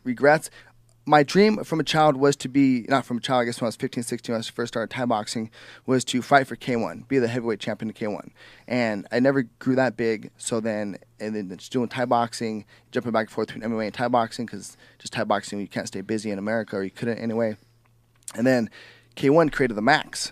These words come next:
the, the middleweight, or, you know, seventy kilos, one fifty-four. And then I actually had on the table at the same time was a K one contract and a U F C contract.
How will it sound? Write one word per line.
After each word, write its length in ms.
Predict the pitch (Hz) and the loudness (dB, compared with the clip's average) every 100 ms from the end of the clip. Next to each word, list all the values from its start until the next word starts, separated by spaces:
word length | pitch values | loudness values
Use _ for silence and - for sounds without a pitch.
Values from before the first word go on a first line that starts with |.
| 131 | -10
the, 220 | 113 107 | -4 -4
the 100 | 92 | -2
middleweight, 320 | 113 139 113 | 0 2 2
or, 100 | 95 | -2
you 140 | 107 107 | -6 -8
know, 100 | 98 | -8
seventy 280 | - 123 110 | -6 -4 -4
kilos, 440 | - 139 101 104 | -2 0 0 0
one 100 | 117 | -4
fifty-four. 560 | 127 117 - 143 87 - - - _ _ | -6 -10 -2 0 0 -6 -20 -20 _ _
And 120 | 120 | -2
then 80 | 120 | 0
I 60 | |
actually 380 | 127 147 143 127 - | 0 0 -2 -4 -6
had 240 | 123 120 - | -8 -8 -6
on 120 | 113 | -6
the 60 | 113 | -6
table 300 | - 143 117 | -4 -4 -2
at 20 | |
the 60 | 104 | -4
same 160 | 117 | -8
time 260 | 104 147 147 | -6 -4 -2
was 100 | 113 | -4
a 60 | 104 | -8
K 160 | - | -4
one 140 | 135 135 | -4 -4
contract 480 | - 131 - 131 | -6 -6 -4 -4
and 100 | 113 | -6
a 40 | 113 | -10
U 40 | |
F 60 | 110 | -8
C 120 | 165 | -8
contract. 600 | 160 107 - - - - | -8 -10 -10 -14 -16 -20